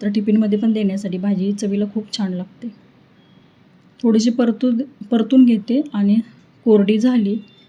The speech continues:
की आपल्याला इथे गॅस बंद करायचा आहे आणि वरून स्वच्छ धुवून बारीक कट करून घेतलेली कोथिंबीर घालायची. सुकी भाजी तयार आहे.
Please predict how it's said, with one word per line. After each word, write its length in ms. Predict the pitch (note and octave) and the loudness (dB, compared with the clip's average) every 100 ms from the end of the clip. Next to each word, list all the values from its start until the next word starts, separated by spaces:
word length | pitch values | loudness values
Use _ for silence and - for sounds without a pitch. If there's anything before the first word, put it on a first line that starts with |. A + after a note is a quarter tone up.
| _ | _
की 80 | - | -4
आपल्याला 280 | G3+ G3+ G3 | -4 -2 -4
इथे 160 | F#3 F#3+ | -4 -6
गॅस 220 | F#3+ F#3 | -6 -6
बंद 220 | F#3+ F#3+ | -6 -6
करायचा 420 | G3 G#3 G3+ - | -8 -8 -10 -8
आहे 160 | G3+ G#3+ - _ - | -10 -10 -14 _ 0
आणि 100 | G3+ | 2
वरून 280 | G#3+ A3+ | 4 4
स्वच्छ 320 | A#3 B3 A#3+ C4 | 2 0 2 2
धुवून 280 | A#3 A#3 A#3+ | 6 6 6
बारीक 220 | A3 G3 | 4 -2
कट 160 | F#3 G#3+ | -4 -6
करून 260 | - A#3+ A#3 | -2 2 4
घेतलेली 320 | A#3+ A3+ A3 | 4 0 -2
कोथिंबीर 440 | A#3 G#3 A3 A#3 | -2 0 0 0
घालायची. 440 | B3 A3+ G3+ G3 D4+ D4 - - _ _ - | 0 0 -2 -2 -6 -6 -20 -20 _ _ -10
सुकी 280 | - A3+ A3+ | -4 -2 0
भाजी 320 | A3 G#3 A3 B3+ | 0 -2 -4 -2
तयार 240 | G3+ E3+ | -4 -4
आहे. 200 | F#3 F#3+ | -8 -8